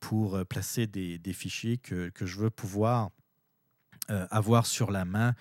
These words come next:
quel que soit le support, que ce soit chez moi ou, euh, sur une tablette ou sur mon téléphone,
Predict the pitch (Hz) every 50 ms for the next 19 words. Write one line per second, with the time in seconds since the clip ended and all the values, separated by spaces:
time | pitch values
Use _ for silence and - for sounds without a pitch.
0 | - - - - _ - - 143 127 113 - 92 - - - 120 110 - - -
1 | 110 - - 120 135 151 139 - - 92 - - - 113 107 101 - - 113 98
2 | 92 98 104 113 117 123 127 123 - 95 104 110 117 139 - - 95 95 95 92
3 | 92 95 - - - 95 95 95 - - 98 92 92 107 117 123 - - - 139
4 | 127 127 - - 123 104 101 101 98 - - 95 92 - - - 110 107 107 95
5 | 95 90 95